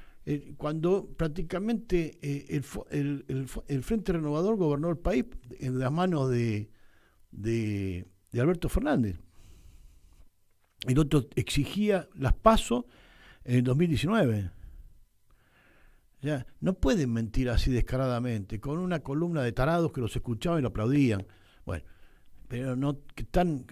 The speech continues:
no sé, deben ser intendentes, vaya a saber qué, qué especie y género, a qué especie y género pertenecen, ¿no? Digo políticamente, ¿no es cierto? Sin, sin insultar a nadie.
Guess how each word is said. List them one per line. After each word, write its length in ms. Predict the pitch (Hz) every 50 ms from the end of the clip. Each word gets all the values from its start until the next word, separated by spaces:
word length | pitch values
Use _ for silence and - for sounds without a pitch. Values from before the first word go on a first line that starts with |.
| 123
no 160 | 127 123 135 143
sé, 240 | - - 247 220
deben 180 | 156 143 139 131
ser 180 | 117 - 160 143
intendentes, 720 | 127 107 - 110 120 135 156 151 139 131 117 101 - 127
vaya 120 | 131 127
a 40 | 117
saber 300 | - - 120 120 123 117
qué, 300 | - 120 113 107 101 -
qué 100 | - - -
especie 420 | - - - 147 139 - - 123
y 40 | 107
género, 360 | - - 139 131 123 113 104 - -
a 100 | - 104
qué 120 | - 110
especie 340 | 104 - - 151 123 - 123
y 20 |
género 260 | - 143 135 131 117
pertenecen, 600 | 95 98 104 92 - 143 165 147 - - - 107 113
¿no? 160 | 135 160 170 - _ _ _ _ - _ _ _ _ -
Digo 260 | - 120 151 180 175
políticamente, 800 | 110 - 127 127 123 - - - 113 117 120 104 95 90 - 95
¿no 60 | 95
es 60 | 92
cierto? 360 | - - 127 117 - - - 95
Sin, 420 | - - 135 127 120 117 104 90 -
sin 200 | - 120 120 123
insultar 460 | 120 104 - - 98 - - 120 117
a 80 | 110 104
nadie. 380 | 101 95 90 87 85 82 80